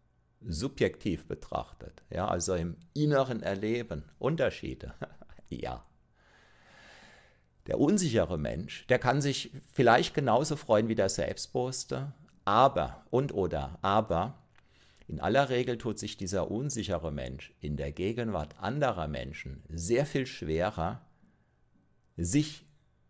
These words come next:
zu fühlen und oder bei sich zu bleiben. So, ähm,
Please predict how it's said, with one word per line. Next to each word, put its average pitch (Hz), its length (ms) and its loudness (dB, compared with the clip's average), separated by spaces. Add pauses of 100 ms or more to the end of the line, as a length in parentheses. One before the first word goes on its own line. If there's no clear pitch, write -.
(220)
zu - 160 -8
fühlen 120 500 -2
und 117 260 0
oder 101 500 0 (180)
bei 104 400 2 (320)
sich - 400 -6 (260)
zu - 220 -10
bleiben. 69 540 -4 (4000)
So, 82 600 2
ähm, 90 500 0